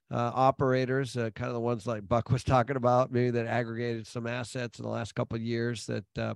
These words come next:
m-, even I've heard some that didn't even buy rate caps. So, uh, which means that there's no way for them to get out of those deals. And, um, so, uh, it, it's right now they're starting to hit,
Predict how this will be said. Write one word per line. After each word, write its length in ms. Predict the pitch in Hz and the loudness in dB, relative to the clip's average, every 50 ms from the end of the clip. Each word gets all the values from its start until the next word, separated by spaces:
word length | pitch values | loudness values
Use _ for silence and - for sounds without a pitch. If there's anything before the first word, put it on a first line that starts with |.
| - - | -8 -10
m-, 120 | 120 139 139 - 139 | -12 -12 -12 -10 -10
even 320 | 139 143 147 147 147 131 | -6 -2 0 0 0 0
I've 160 | 127 131 143 | 0 0 2
heard 320 | 131 139 151 160 147 113 - | 4 4 4 4 2 0 -2
some 220 | - 147 147 143 | 0 2 2 2
that 180 | 139 135 120 104 | 2 -2 0 0
didn't 160 | 143 143 135 | -2 0 0
even 220 | 143 131 131 120 | 0 0 0 2
buy 140 | 113 123 127 | 4 4 4
rate 280 | 123 120 123 131 127 - | 4 2 0 -2 -2 -4
caps. 380 | - 113 101 90 85 - - | -6 -6 -6 -6 -8 -12 -10
So, 260 | - 131 127 123 110 - - - - - - - _ _ - | -6 -4 -2 -2 -4 -6 -10 -20 -20 -20 -20 -20 _ _ -4
uh, 180 | 120 120 123 | -2 -2 -2
which 260 | 123 123 123 - - | -2 -4 -8 -10 -10
means 380 | 117 120 135 143 143 139 123 107 | -8 -6 -4 -4 -4 -4 -4 -4
that 320 | 113 120 120 117 113 113 - _ _ _ _ _ _ _ _ _ _ _ - | -2 -2 0 0 -2 -4 -6 _ _ _ _ _ _ _ _ _ _ _ -2
there's 320 | 110 120 123 120 104 95 | 0 0 0 0 -2 -4
no 260 | 117 120 123 123 123 | -4 -4 -2 -2 -2
way 300 | 123 120 120 120 120 117 | -4 -4 -4 -4 -4 -4
for 160 | 110 - 117 110 | -4 -4 -4 -2
them 180 | 113 110 107 | -2 -4 -4
to 80 | 110 107 | -6 -6
get 160 | 98 110 110 | -4 -4 -4
out 160 | 107 107 107 | -2 -2 -4
of 60 | 104 | -4
those 180 | 98 98 98 - | -4 -6 -6 -8
deals. 480 | - - 107 104 98 95 95 - - - | -8 -8 -8 -6 -6 -8 -10 -10 -14 -12
And, 320 | 127 113 110 110 107 101 113 | -10 -8 -8 -8 -8 -8 -8
um, 260 | 113 110 110 104 110 _ _ - - - _ _ _ | -8 -8 -10 -12 -14 _ _ -20 -20 -20 _ _ _
so, 380 | - - - 117 113 110 110 107 _ _ - | -10 -4 -2 -2 0 -2 -2 -6 _ _ -8
uh, 320 | 117 113 110 110 107 107 104 98 _ _ - | -6 -4 -4 -4 -6 -8 -10 -12 _ _ -10
it, 180 | - 127 131 - _ _ - | -8 -8 -8 -8 _ _ -8
it's 260 | 127 123 110 - - _ _ 147 139 | -6 -6 -8 -8 -16 _ _ -8 -2
right 220 | 123 143 156 151 | 0 0 2 2
now 360 | 147 143 156 170 185 208 202 175 | 2 2 2 4 4 2 2 2
they're 280 | 147 139 131 127 117 113 - | 2 2 2 2 0 -2 -8
starting 360 | - - - 151 147 143 139 | -8 -4 -2 0 0 0 0
to 60 | 127 | 0
hit, 160 | 117 143 - | -2 -2 -2